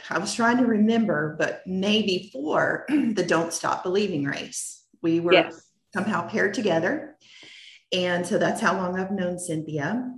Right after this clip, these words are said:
Speaker 1: And this will be my <clears throat> fourth,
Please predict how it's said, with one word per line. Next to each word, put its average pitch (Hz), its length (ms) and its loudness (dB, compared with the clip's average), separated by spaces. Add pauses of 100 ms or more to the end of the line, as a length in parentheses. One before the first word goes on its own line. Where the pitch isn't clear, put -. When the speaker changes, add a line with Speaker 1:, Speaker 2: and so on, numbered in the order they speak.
(160)
Speaker 1:
And 160 640 -4 (440)
this 208 160 -6
will 240 80 -4
be 220 200 0
my 175 540 2 (140)
<clears throat> 208 480 -2
fourth, 247 440 -4